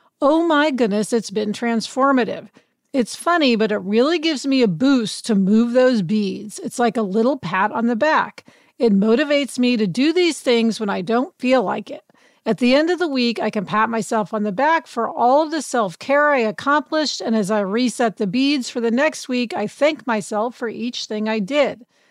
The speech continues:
It's really giving me a boost, and for the first time ever, I'm actually getting these things done.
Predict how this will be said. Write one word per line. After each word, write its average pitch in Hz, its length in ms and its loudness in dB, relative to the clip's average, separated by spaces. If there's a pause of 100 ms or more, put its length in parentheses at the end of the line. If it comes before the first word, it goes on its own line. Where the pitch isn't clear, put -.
(180)
It's 240 160 -4
really 240 480 2
giving 277 360 0
me 233 140 2
a 208 60 0
boost, 302 440 -2
and 330 160 -4
for 214 120 -6
the 202 140 -2
first 269 380 0
time 240 320 0
ever, 294 380 2
I'm 220 240 -2
actually 269 600 -4
getting 254 520 0
these 247 320 -2
things 254 380 0
done. 247 640 0